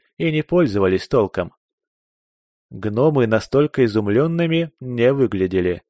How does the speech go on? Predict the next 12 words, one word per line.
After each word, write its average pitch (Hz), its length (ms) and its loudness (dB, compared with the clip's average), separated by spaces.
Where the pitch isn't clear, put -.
Они 131 280 -2
радостно 117 480 2
переглянулись, 98 960 0
и 107 240 -2
их - 100 -8
старший 139 500 0
представился. 101 1040 -2
«Я 104 520 0
Кадрун, 131 800 0
Дангар. 90 840 -2
Рад 101 440 0
знакомству. 127 1300 0